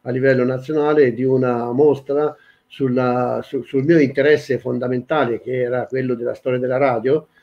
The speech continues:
in quanto io vengo dalla telecomunicazione proprio come docente nelle scuole secondarie di, eh, elettronica. Allora era radiotecnica, era la televisione, era l'elettrotecnica insieme alla fisica e alla matematica,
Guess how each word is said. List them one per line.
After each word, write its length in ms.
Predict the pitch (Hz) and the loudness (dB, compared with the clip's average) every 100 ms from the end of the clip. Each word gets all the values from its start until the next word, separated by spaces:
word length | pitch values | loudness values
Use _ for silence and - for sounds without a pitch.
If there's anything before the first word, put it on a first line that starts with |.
| _ _ | _ _
in 140 | 131 | -8
quanto 320 | 131 165 156 147 | -2 0 2 4
io 140 | 151 | 4
vengo 420 | 135 147 131 123 | 6 6 4 2
dalla 360 | 117 120 117 117 | 0 0 0 -2
telecomunicazione 1080 | - 127 120 123 120 117 120 - 143 127 117 | -2 -2 -2 -2 -4 -2 -6 -2 0 0 0
proprio 360 | 117 123 117 110 | -2 -2 -4 -8
come 400 | 123 123 120 110 _ _ | -8 -6 -6 -10 _ _
docente 840 | - 135 165 147 120 - 120 123 139 135 | -2 0 4 4 2 -2 -2 -2 -4 -4
nelle 420 | 123 120 120 117 | -4 -2 -2 -2
scuole 380 | 113 - 127 120 | -4 0 2 2
secondarie 640 | 113 127 127 127 113 123 | 0 0 2 2 2 0
di, 280 | 131 127 120 - - _ | 0 0 0 -4 -18 _
eh, 460 | 117 120 120 120 127 | 0 2 2 2 0
elettronica. 880 | 131 131 131 139 135 131 143 135 123 | 0 0 4 6 6 4 4 4 4
Allora 340 | 147 190 143 | 6 6 6
era 200 | 127 120 | 6 2
radiotecnica, 1040 | 127 127 131 147 139 - 180 165 117 110 123 | 2 0 0 2 0 0 -6 -8 -10 -6 -2
era 260 | 131 131 | -2 -2
la 140 | 127 127 | -2 -4
televisione, 800 | 127 123 123 110 147 131 117 110 | -4 -6 -6 0 4 4 4 0
era 300 | 123 127 131 | 0 -2 -2
l'elettrotecnica 1040 | 123 123 135 127 127 160 175 185 170 151 151 | -4 -4 -4 -4 -4 -2 -2 0 0 2 0
insieme 340 | 135 151 143 | 0 -2 0
alla 140 | 135 | 0
fisica 400 | 135 180 165 170 | -2 -2 -2 -2
e 20 | 156 | 0
alla 80 | 147 | 0
matematica, 720 | 147 151 151 127 113 95 | -2 0 0 0 -4 -14